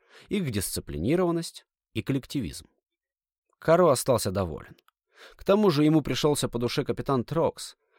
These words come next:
специально назначенный познакомить нового хозяина округа со штабной канцелярией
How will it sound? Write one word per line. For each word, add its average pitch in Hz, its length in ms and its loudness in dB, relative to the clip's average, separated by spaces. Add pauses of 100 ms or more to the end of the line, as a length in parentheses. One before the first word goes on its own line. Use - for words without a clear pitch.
(100)
специально 117 600 2
назначенный 101 560 0
познакомить 98 600 -2
нового 90 320 0
хозяина 82 560 -6
округа 156 540 -6 (320)
со - 120 2
штабной 123 360 4
канцелярией 156 680 0